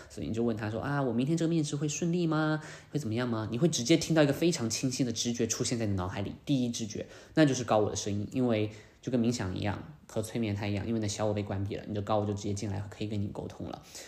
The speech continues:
然后就慢慢，慢慢，慢慢的你就睡着了。所以我的这个催眠态其实是工作在最深层次的半睡半醒态，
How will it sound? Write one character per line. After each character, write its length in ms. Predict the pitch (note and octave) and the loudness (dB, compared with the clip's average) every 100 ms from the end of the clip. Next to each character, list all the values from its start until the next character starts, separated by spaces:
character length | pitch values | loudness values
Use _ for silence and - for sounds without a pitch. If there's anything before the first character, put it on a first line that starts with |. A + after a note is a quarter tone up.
| - - - | -18 -14 -6
然 100 | G#2+ | -2
后 80 | |
就 100 | A2+ | 2
慢 200 | A#2 C3 | 4 6
慢， 160 | C3+ C3+ | 6 6
慢 160 | C3+ C3+ | 6 6
慢， 160 | C3 | 6
慢 120 | C3 | 6
慢 680 | C3 C3 B2+ B2 A#2+ A2+ G#2+ | 6 6 6 6 4 2 0
的 140 | G#2 G2 | 0 0
你 180 | G2 | 0
就 180 | G2 G2+ | 0 0
睡 220 | G2 G#2+ | -2 -2
着 320 | G2+ - D#2+ C2+ | -4 -6 -8 -8
了。 160 | A#1 - - - | -10 -12 -20 -8
所 160 | - D3+ | 4 6
以 60 | |
我 200 | D3+ A#2 | 8 8
的 120 | A2+ | 8
这 100 | A2 | 6
个 80 | D#3+ | 4
催 160 | - D3 | 4 2
眠 100 | B2 | 2
态 140 | B2 | 0
其 160 | A#2 A2+ | -2 -4
实 60 | |
是 100 | C3 | -4
工 260 | A#2 C#3 D#3 | 4 8 8
作 160 | D#3+ A#2+ | 6 4
在 200 | B2 G#2 | 4 4
最 240 | - B2+ | 2 2
深 260 | - F3 G3 | 4 4 4
层 220 | F#3+ A2+ | 2 -4
次 180 | - A2+ | -2 -2
的 80 | |
半 220 | G#2 B2+ A#2 | 2 2 2
睡 120 | A2+ | -2
半 180 | G#2+ G2+ | -4 -4
醒 140 | - | -8
态， 180 | - G2+ | -8 -10